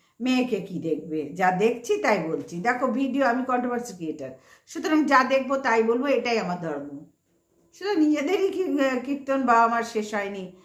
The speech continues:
তো মেয়েকে কি দেখবে ওনারা? মেয়েকে কি সামলাবেন? এত ঝড়ঝাপটা বওয়ার পরও মেয়েকে কিন্তু ফ্ল্যাটে রেখে দিয়েছে।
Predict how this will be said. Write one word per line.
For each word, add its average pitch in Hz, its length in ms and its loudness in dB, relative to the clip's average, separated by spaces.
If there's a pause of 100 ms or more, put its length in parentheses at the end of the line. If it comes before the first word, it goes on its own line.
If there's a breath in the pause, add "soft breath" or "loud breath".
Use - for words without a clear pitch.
(220 soft breath)
তো 370 80 -8
মেয়েকে 320 580 2
কি 247 220 -8
দেখবে 170 380 -6
ওনারা? 170 300 -2
মেয়েকে 262 420 -2
কি 269 180 -8
সামলাবেন? 165 540 -2
এত 220 300 0
ঝড়ঝাপটা 254 540 0
বওয়ার 226 300 2
পরও 233 260 0
মেয়েকে 233 320 -2
কিন্তু 185 240 -10
ফ্ল্যাটে 156 360 -10
রেখে 131 220 -12
দিয়েছে। 139 460 -12